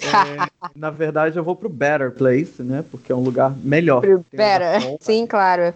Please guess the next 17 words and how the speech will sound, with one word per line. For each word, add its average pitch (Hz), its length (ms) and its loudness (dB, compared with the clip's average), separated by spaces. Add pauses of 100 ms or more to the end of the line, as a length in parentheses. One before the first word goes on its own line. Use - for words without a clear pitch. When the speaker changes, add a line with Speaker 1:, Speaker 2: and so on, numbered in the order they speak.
Speaker 2:
importante 196 400 -4
acreditar. 220 520 -2
Speaker 1:
Mas 151 320 2
aí 165 120 6
na 160 140 4
eternidade 170 580 2
eu 190 60 0
não 214 120 2
quero 208 280 2
tá 240 140 2
com 240 100 -6
esse 269 100 -8
pessoal, 269 420 -4
gente. 127 300 -8
Speaker 2:
Não, 202 460 -6
<laughs> - 220 -20
definitivamente. 240 1000 -2